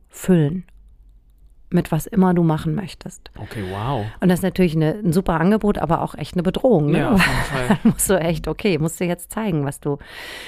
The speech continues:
Speaker 1: was du kannst. Und dann wusste ich überhaupt nicht, was ich da so als erstes machen soll und dachte, ähm, ich mach jetzt, ich se-,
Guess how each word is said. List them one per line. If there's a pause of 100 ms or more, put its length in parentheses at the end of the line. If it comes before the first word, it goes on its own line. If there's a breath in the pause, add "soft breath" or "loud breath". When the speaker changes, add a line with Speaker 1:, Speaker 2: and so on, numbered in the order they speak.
Speaker 1:
was
du
kannst.
Und
dann
wusste
ich
überhaupt
nicht,
was
ich
da
so
als
erstes
machen
soll
und
dachte, (1040)
ähm, (1120 loud breath)
ich
mach
jetzt,
ich
se-,